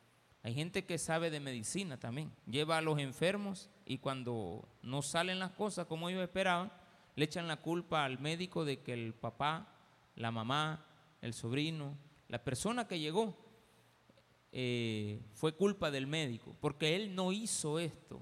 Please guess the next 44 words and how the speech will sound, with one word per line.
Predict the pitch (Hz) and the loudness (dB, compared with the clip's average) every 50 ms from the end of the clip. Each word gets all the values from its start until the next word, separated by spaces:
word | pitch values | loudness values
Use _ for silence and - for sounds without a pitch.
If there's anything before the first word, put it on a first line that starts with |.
| 139 - | -12 -6
porque | - 151 151 - - 175 | -4 -4 -2 -2 0 -2
él | 196 202 196 | 0 0 0
no | 196 190 196 | 0 0 0
hizo | 226 254 226 - - - 165 151 | -2 -2 -4 -6 -6 -6 -6 -6
lo | 135 135 143 143 | -4 -4 -4 -6
otro. | 151 - - - - - _ _ _ _ _ _ _ _ _ _ _ _ _ _ | -6 -8 -12 -20 -20 -20 _ _ _ _ _ _ _ _ _ _ _ _ _ _
Lo | - 117 123 | 0 0 0
mismo | 127 147 165 165 175 175 170 151 - | 2 0 -2 0 0 0 0 0 -2
con | 151 139 127 | -4 -4 -4
los | 123 120 | -2 0
jueces, | 120 185 220 208 - - - 120 - - | 4 4 4 4 2 -2 -6 -6 0 4
es | - 180 - | 4 4 4
que | - - 190 | 4 0 0
el | 170 147 | 0 0
juez | 135 - 180 202 247 277 233 | 0 2 4 6 6 6 4
no | 190 190 160 156 160 | 0 -2 -4 -4 -4
hizo | 185 185 - - 160 170 | -4 -4 -4 -2 -2 -2
esto. | 180 185 - - - - - - - - - - - _ _ _ _ _ - - _ - - | -2 -4 -8 -12 -20 -20 -20 -20 -20 -20 -20 -20 -20 _ _ _ _ _ -20 -20 _ -6 -2
Y | 123 135 135 | 0 2 2
lo | 131 127 123 | 2 0 0
mismo | 135 165 196 214 | 0 0 -2 -2
con | 185 202 190 | 0 0 0
el | 165 151 | 0 0
pastor, | - 143 120 - - 220 226 180 | 0 -2 -2 2 2 2 2 2
va, | 156 143 | 0 0
es | 143 | 0
que | - 240 | 2 0
el | 247 240 | 0 2
pastor | - 202 170 135 - - - - 277 349 415 381 214 180 | 2 2 2 0 -2 0 6 8 8 8 8 6 2 0
no | 156 156 175 208 | -2 -2 -4 -4
hace | 190 - - - - - | -6 -6 -6 -4 -4 -4
esto. | - - - - - - - _ _ - - - _ _ - - | -6 -8 -12 -16 -20 -20 -20 _ _ -20 -20 -20 _ _ -16 -12
Y | 117 120 123 | -8 -6 -6
entonces, | 123 117 - - 175 214 226 196 - - - - - - - - - - _ _ _ _ _ _ _ | -6 -4 0 0 0 0 0 -2 -6 -8 -10 -18 -20 -20 -20 -20 -20 -20 _ _ _ _ _ _ _
hay | - - 160 160 | 0 2 4 4
gente | 185 220 233 240 214 | 4 4 4 2 2
que | - 208 196 180 | 2 2 2 2
dice | 170 202 220 - - 202 175 | 0 0 0 0 0 0 0
saberlo | - - 160 160 170 180 180 175 156 151 | 0 2 4 4 4 4 4 2 0 0
todo, | 160 - 160 180 185 185 175 - | 2 2 2 4 2 2 2 2
pero | 156 139 123 120 117 123 139 - - - | 2 2 2 2 0 -2 -4 -6 -8 -4
realmente | 135 139 151 160 160 170 180 185 - 175 | -2 0 0 0 0 0 -2 -2 -2 -2
a | 156 | 0
veces | 151 151 151 - - 170 170 | 0 0 0 -2 -4 -4 -6